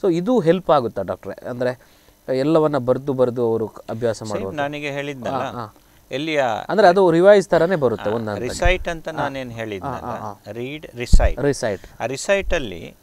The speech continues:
Speaker 2: ನೀವು ಮನ್ಸಲ್ಲಿಯೂ ಎಣಿಸ್ಕೊಳ್ಬಹುದು,
Speaker 1: ಹೇಳ್ಬಹುದು.
Speaker 2: ಇನ್ನೊಬ್ರಿಗೂ ಬಾಯಲ್ಲಿ ಹೇಳಬಹುದು,
Speaker 1: ಹಾ, ಹಾ.
Speaker 2: ಅಥವಾ ಬರೆದು ಕಲಿಬಹುದು.
Speaker 1: ಓಕೆ, ಎಸ್. ಹಾ, ಹಾ.
Speaker 2: So,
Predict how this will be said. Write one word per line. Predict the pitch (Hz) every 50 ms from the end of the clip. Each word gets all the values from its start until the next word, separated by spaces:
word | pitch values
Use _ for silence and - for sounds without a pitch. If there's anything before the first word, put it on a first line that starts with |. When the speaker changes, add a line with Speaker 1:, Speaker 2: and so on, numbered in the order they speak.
| _ -
Speaker 2:
ನೀವು | 135 156 156
ಮನ್ಸಲ್ಲಿಯೂ | 127 113 107 120 131 - 165 156 160 175 175 190 202 196
ಎಣಿಸ್ಕೊಳ್ಬಹುದು, | 180 170 160 - - 156 143 117 98 95 92 87 85
Speaker 1:
ಹೇಳ್ಬಹುದು. | 127 170 180 185 196 185 156 147 127 110 104 95 139 208
Speaker 2:
ಇನ್ನೊಬ್ರಿಗೂ | - 127 147 160 160 160 170 170 175 175
ಬಾಯಲ್ಲಿ | 160 165 160 160 165 165 160
ಹೇಳಬಹುದು, | 135 113 113 113 127 151 180 208 214 196 180 170 156 123 104 92 92 107
Speaker 1:
ಹಾ, | - - 147
ಹಾ. | 113 107 101
Speaker 2:
ಅಥವಾ | 92 - - _ - 160 - - 220 226
ಬರೆದು | 180 156 165 196 226 220 254 262
ಕಲಿಬಹುದು. | - - 180 139 110 101 127 143
Speaker 1:
ಓಕೆ, | 139 113 - - - - -
ಎಸ್. | 101 90 - - - - - - - -
ಹಾ, | - 120 95
ಹಾ. | 95 95 95 - -
Speaker 2:
So, | 175 190